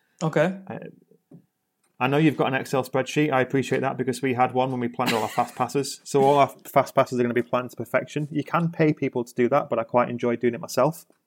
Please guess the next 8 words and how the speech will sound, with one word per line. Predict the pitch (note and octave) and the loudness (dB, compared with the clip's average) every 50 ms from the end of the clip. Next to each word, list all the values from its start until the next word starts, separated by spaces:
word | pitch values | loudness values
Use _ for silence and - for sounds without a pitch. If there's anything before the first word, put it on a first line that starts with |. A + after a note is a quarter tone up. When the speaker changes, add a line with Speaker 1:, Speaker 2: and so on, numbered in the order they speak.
| _ _ _ - _ _ _ _ _ _ _ _ _ _ _ _ _ - _ _ _ _ | _ _ _ -20 _ _ _ _ _ _ _ _ _ _ _ _ _ -20 _ _ _ _
Speaker 2:
So | - - | 4 6
Speaker 1:
Yeah. | - | 8
Speaker 2:
we're | C3+ C3 | 8 8
gonna | C3+ C3 | 6 6
do | B2 C3 C3 | 6 4 6
every | - C3 B2+ C3+ | 6 4 4 4
single | B2+ - C#3+ C3 B2+ A#2+ | 4 2 2 4 4 6
ride. | A2+ A2+ A2 A2+ C3 C#3 | 6 6 6 4 2 -2